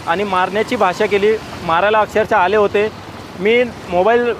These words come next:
व्हिडिओ रेकॉर्डिंग चालू केली, त्यानंतर ते लोक, अ, बाजूला झाले, नाहीतर मला तिथं मारहाण केली असती, मला,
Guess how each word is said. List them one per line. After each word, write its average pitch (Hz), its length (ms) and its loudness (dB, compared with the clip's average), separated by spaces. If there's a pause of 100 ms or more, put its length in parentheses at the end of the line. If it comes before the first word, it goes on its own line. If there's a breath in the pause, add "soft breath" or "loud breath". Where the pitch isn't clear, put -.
(120)
व्हिडिओ 196 320 2
रेकॉर्डिंग 220 340 -2
चालू 208 300 2
केली, 220 300 2
त्यानंतर 220 600 -2
ते 233 140 2
लोक, 226 200 2
अ, 175 880 0
बाजूला 180 360 4
झाले, 214 280 2
नाहीतर 214 280 -2
मला 220 180 0
तिथं 220 200 -2
मारहाण 202 320 2
केली 208 200 0
असती, 208 160 0
मला, 202 320 2